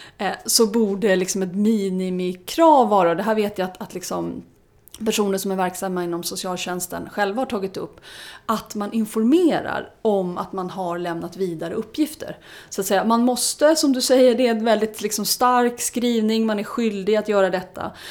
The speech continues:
Men det finns ju ingenting som hindrar att man då samtidigt hör av sig till den här familjen och säger, "Idag ringde polisen och de begärde ut uppgifter,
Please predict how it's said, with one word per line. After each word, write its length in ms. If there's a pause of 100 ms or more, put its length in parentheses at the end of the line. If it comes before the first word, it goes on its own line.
(140)
Men 120
det 80
finns 220
ju 40
ingenting 380
som 140
hindrar 320
att 100
man 120
då 80
samtidigt 720
hör 120
av 200
sig 160
till 100
den 80
här 60
familjen 420
och 80
säger, 360 (420)
"Idag 400
ringde 440 (140)
polisen 640
och 140
de 140
begärde 300
ut 100
uppgifter, 680